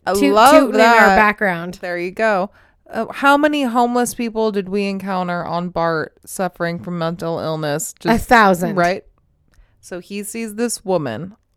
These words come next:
Speaker 1: on this train, like, rocking to herself, talking about how her two sons were taken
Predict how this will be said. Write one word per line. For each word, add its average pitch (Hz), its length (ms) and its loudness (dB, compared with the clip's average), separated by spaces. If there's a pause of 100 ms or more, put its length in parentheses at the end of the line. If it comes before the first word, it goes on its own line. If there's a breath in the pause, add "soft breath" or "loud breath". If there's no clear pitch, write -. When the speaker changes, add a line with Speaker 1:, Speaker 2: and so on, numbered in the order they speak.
(100)
Speaker 1:
on 151 300 -8
this 208 200 -6
train, 170 540 -12 (720)
like, 165 240 -10
rocking 170 760 -8
to 202 200 -10
herself, 170 460 -6
talking 175 420 -4
about 170 380 -6
how 165 280 -4
her 170 160 -8
two 175 220 -10
sons 170 400 -8
were 143 180 -10
taken 220 1000 -2